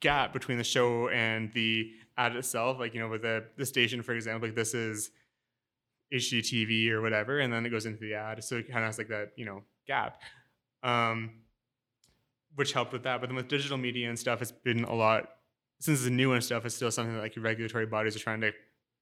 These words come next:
pick up on, I guess. And digital media is a lot newer, and it's a lot different for people to try to regulate and try to change what's happening. It's also international. I mean, it's harder to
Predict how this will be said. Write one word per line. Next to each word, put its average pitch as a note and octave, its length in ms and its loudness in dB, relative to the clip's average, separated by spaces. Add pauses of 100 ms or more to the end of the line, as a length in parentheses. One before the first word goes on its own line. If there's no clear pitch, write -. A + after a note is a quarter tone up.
(300)
pick A#2+ 160 -6
up C3 160 0
on, A3+ 160 -4
I B3+ 80 -8
guess. C4+ 320 -6 (560)
And A#2+ 600 6 (1040)
digital D3+ 260 6
media C#3 240 8
is B2+ 100 4
a B2+ 40 4
lot A#2+ 160 6
newer, E3 320 6
and C#3 80 6
it's C3 100 0
a C#3 60 0
lot B2+ 180 6
different B2+ 380 0
for B2+ 100 -2
people A#2+ 380 -2
to A#2+ 160 0
try A#2 220 0
to A#2 280 -2 (100)
regulate C3 580 4
and A#2 100 -4
try A#2+ 140 0
to A2+ 80 2
change A2+ 360 -2
what's A2+ 120 -4
happening. A2+ 320 -2
It's D3 100 -2
also D#3 280 2
international. A#2 580 -2
I - 20 -2
mean, A#2+ 140 -2
it's A2+ 100 -6
harder A#2+ 280 4
to A#2 300 2